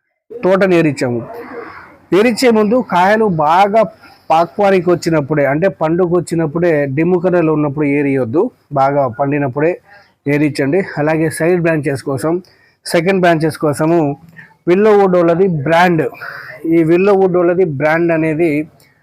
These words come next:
మనకు దీని కాస్ట్ కూడా తక్కువే. ఏ ప్లాంట్ బయోస్టిమ్యులెంట్ అని ఉంటుంది, కాకపోతే ఇది విల్లో వుడ్ వాళ్ళది బ్రాండ్. దీని వలన గ్రోత్ బాగా వస్తుందండి.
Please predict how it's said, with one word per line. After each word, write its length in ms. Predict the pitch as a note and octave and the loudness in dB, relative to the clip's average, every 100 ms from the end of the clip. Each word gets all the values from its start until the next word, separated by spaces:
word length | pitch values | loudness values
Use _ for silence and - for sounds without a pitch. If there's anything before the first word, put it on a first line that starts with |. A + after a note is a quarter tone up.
| _ _ _ | _ _ _
మనకు 560 | D3 D#3 - E3 C#3+ C3 | -2 -2 0 0 0 -2
దీని 260 | C#3 D#3 C#3+ | -2 -2 -2
కాస్ట్ 320 | D3 D#3+ F#3 | -2 -2 -2
కూడా 160 | F#3 | 0
తక్కువే. 440 | F#3+ E3 C#3 F3 A3+ - _ - _ D#3 | 0 -2 0 0 0 -6 _ -20 _ -6
ఏ 20 | |
ప్లాంట్ 420 | C#3+ E3 F3 F#3+ | 0 2 4 2
బయోస్టిమ్యులెంట్ 720 | F3+ E3 F#3 F#3 F3 E3+ E3 D#3 | 2 2 2 0 0 0 0 0
అని 120 | D#3 | 0
ఉంటుంది, 280 | C#3+ C#3+ F#3+ | 0 0 0
కాకపోతే 340 | F3 D#3 F#3+ | 0 0 0
ఇది 480 | E3+ E3+ C#3 C3+ A#2+ - - - | 2 2 0 -2 -6 -14 -20 -4
విల్లో 220 | D#3 E3+ | 0 4
వుడ్ 160 | F#3 F3+ | 4 4
వాళ్ళది 200 | F3 F3+ | 4 2
బ్రాండ్. 500 | D3 D3 D#3 D#3 C4+ - - | 0 0 0 0 0 -4 -6
దీని 240 | C#3+ F#3 G3 | 0 2 2
వలన 260 | F#3+ G3 | 2 0
గ్రోత్ 380 | G#3+ D3+ F#3 G3+ | -2 0 0 0
బాగా 340 | E3+ D3 F#3 | 0 0 2
వస్తుందండి. 580 | G3+ F#3 - C#3 B2+ D#3+ | 2 0 -2 -4 -2 -4